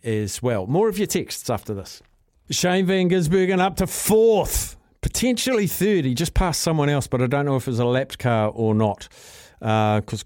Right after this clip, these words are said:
don't have the commentary in here, but up to fourth, and there's eleven laps to go. Staffy,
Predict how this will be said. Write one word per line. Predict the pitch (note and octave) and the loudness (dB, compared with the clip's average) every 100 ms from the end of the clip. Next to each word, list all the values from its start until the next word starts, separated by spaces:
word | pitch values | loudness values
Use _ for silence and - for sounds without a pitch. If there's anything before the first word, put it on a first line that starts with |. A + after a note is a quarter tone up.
| _ | _
don't | A2+ G2 | -2 -2
have | F#2+ | -2
the | |
commentary | - A#2+ G2+ G#2 G2 | -2 -2 0 0 2
in | |
here, | A2+ B2 | 2 2
but | A2 - - | -2 -2 -6
up | A#2+ | -6
to | A2 | -6
fourth, | - - B2 A#2+ - | -6 -2 0 0 -2
and | A#2+ A2+ | 0 2
there's | A2+ A2 G2+ - - - | 2 0 -2 -10 -12 -4
eleven | A2 A2+ B2 B2 | 0 0 0 0
laps | A#2 B2 - - | 0 -2 -6 -4
to | B2+ | -2
go. | A2+ C#3 B2 | 0 0 0
Staffy, | A2 - C3+ - B2+ G#2 | -2 -2 -2 -2 0 -2